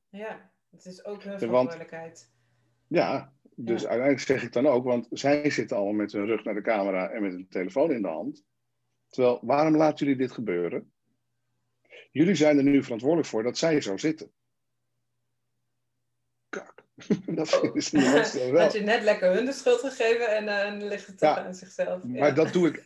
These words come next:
Speaker 2: eigenlijk
Speaker 1: <laughs>
Speaker 2: altijd.
Speaker 1: Je
Speaker 2: Ik
Speaker 1: draait
Speaker 2: geef
Speaker 1: hem
Speaker 2: eerst
Speaker 1: altijd
Speaker 2: de e-
Speaker 1: nog een keer om.
Speaker 2: Ja, want het
Speaker 1: Ja.
Speaker 2: is nooit alleen de ander zijn schuld. Het is ook je eigen schuld.
Speaker 1: Ja.
Speaker 2: Want jij laat het gebeuren.
Speaker 1: Ja.
Speaker 2: En
Speaker 1: Mooi.
Speaker 2: dat,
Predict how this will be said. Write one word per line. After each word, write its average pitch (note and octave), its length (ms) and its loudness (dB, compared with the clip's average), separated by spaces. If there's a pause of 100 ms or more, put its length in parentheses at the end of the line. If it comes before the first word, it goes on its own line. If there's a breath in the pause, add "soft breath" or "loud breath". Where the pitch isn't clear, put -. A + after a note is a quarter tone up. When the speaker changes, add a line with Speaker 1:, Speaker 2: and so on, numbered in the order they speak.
Speaker 2:
eigenlijk F3+ 580 2
Speaker 1:
<laughs> C#3+ 60 0
Speaker 2:
altijd. F#2 420 -6
Speaker 1:
Je - 80 -4
Speaker 2:
Ik - 60 2
Speaker 1:
draait - 200 2
Speaker 2:
geef - 100 -2
Speaker 1:
hem E3+ 80 0
Speaker 2:
eerst G3 120 2
Speaker 1:
altijd - 180 -2
Speaker 2:
de A#3 40 -2
e- - 40 -4
Speaker 1:
nog A3+ 180 -6
een G#3 80 -12
keer G3+ 220 -2
om. F#3 300 -6 (680 soft breath)
Speaker 2:
Ja, D#3+ 280 0
want D3 200 0
het A3 80 -6
Speaker 1:
Ja. F#3+ 60 0
Speaker 2:
is F#3 80 0
nooit F3 240 -2
alleen D3 300 -2
de B2+ 60 -4
ander E3+ 240 -4
zijn - 120 -12
schuld. G#2 240 -8
Het C3+ 120 -8
is D#3 240 0
ook F3 380 -2 (200)
je A#2+ 200 -4
eigen C#3+ 360 -2
schuld. - 440 -10
Speaker 1:
Ja. F3+ 480 -14
Speaker 2:
Want C#3 200 2
jij D#3 180 6
laat C#3+ 240 2
het G2+ 120 -16
gebeuren. B2 480 -6 (220)
Speaker 1:
Ja. F#3 300 -18 (760)
Speaker 2:
En B2 220 -4
Speaker 1:
Mooi. A#2+ 380 -8
Speaker 2:
dat, B2 500 -8